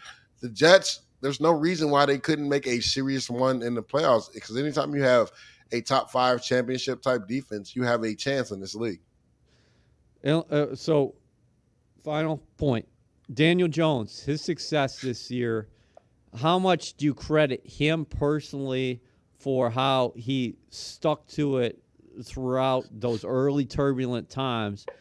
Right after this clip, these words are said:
Speaker 2: And how much do you point to Daboll and say, "Daboll is a quarterback whisperer," because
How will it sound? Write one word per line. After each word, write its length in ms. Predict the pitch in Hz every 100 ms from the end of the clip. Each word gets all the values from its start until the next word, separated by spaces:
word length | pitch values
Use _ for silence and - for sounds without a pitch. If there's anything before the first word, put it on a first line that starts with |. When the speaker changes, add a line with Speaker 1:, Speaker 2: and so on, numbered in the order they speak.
| _ _ - _
Speaker 2:
And 140 | 135 127
how 200 | 120 170
much 280 | 196 196 -
do 100 | 165
you 80 | 165
point 420 | - 165 151 147
to 80 | -
Daboll 640 | 104 127 131 123 117 113 107
and 100 | 95
say, 400 | - 107 95 90 _ _ _ _ _ _ -
"Daboll 420 | 202 262 254 226
is 80 | 143
a 40 |
quarterback 640 | - 190 185 131 131 113 -
whisperer," 600 | 117 117 - 117 110 98 _ _ _ _ _
because 480 | - 143 165 143 -